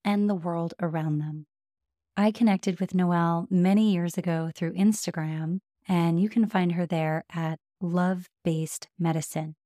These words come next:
We actually crossed paths in Kauai while I was living there many years ago, and I was so struck by her energy, her passion,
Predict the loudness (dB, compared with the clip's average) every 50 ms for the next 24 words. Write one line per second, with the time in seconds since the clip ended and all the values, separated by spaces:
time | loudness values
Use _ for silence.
0 | _ _ _ _ 0 2 4 4 4 4 2 0 0 0 0 -2 -2 -2 -2 -2
1 | -4 -8 -8 -4 -2 -2 -2 -2 -2 -4 -8 -8 -4 -2 0 0 0 -2 -6 -6
2 | -4 0 2 4 4 2 2 0 -2 -2 -2 -2 -2 -2 -2 -4 -6 -6 -6 -4
3 | -2 -2 0 0 0 0 0 0 -2 -2 -4 -4 -2 0 2 4 4 4 4 4
4 | 2 0 -2 -4 -6 -6 -6 -6 -6 -6 -6 -8 -10 _ _ _ _ _ _ 2
5 | 4 4 6 4 4 2 0 -2 -2 0 0 0 0 -2 -4 -2 -2 0 0 -2
6 | -4 -8 -16 _ _ -4 -2 -2 -2 -2 -4 -4 -6 -6 -6 -6 _ 0 0 2
7 | 2 0 -2 -2 -2 -2 -2 -2 -4 -6 -8 -10 -10 -10 -6 -2 0 0 0 0
8 | -2 -2 0 0 0 0 -2